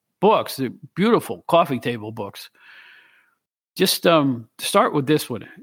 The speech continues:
It's called The Heels. It's got all the heels in it. If you can name a heel, <laughs> he's in this book.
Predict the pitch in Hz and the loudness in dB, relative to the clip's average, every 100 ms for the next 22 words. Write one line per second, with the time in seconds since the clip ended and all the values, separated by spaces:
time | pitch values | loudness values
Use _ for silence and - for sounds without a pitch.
0 | _ 147 - - 196 175 175 180 127 - | _ -14 -8 -2 0 2 2 2 0 -6
1 | - - _ _ _ _ _ _ _ - | -20 -20 _ _ _ _ _ _ _ -6
2 | 165 160 156 170 175 151 165 151 143 139 | 2 4 4 4 4 2 0 0 -2 -4
3 | 127 139 139 180 175 185 180 160 185 170 | -6 -8 -10 -6 0 2 2 2 2 2
4 | 156 151 - - _ _ _ - 151 214 | 2 0 -4 -18 _ _ _ -4 2 2
5 | 190 196 165 147 120 147 131 104 | 4 2 2 0 -4 -2 -2 -4